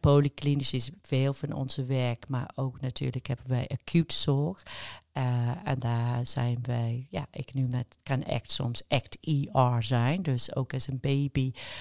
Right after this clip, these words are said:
eh, moeilijk tijdens de bevalling heeft, dan ja, soms moet je echt, eh, je best, nou,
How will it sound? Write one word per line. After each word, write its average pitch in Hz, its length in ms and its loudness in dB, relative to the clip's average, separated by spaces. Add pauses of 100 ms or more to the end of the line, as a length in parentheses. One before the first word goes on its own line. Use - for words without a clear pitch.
(220)
eh, 131 180 -2
moeilijk 156 340 4
tijdens 139 300 4
de - 80 -4
bevalling 143 500 0
heeft, 117 320 -2
dan 127 240 0
ja, 113 240 -2 (120)
soms - 300 -4
moet 120 200 -2
je - 80 -8
echt, - 500 -10
eh, 117 200 0 (300)
je 135 160 -2
best, - 320 -2 (200)
nou, - 160 -8